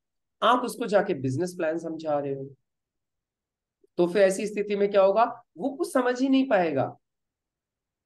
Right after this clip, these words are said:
अब आप तो एक घंटा उसके पास बैठ के आ गए, आपने खूब समझाने की कोशिश की,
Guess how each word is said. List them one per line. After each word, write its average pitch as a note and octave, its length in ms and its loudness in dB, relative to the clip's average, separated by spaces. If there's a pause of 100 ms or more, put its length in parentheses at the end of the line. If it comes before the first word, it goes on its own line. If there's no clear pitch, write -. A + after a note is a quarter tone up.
(440)
अब F3+ 240 2
आप F3+ 380 2
तो C#4+ 120 0
एक A#3+ 240 -4
घंटा A#3 300 2
उसके A#3 220 -6
पास A3+ 240 -2
बैठ G3 300 2
के A3 60 0
आ F#3+ 120 6
गए, F3+ 120 2
आपने E3 260 2
खूब G#3 260 -8
समझाने G3+ 460 2
की G3+ 120 -6
कोशिश F#3 380 -6
की, C3+ 300 -2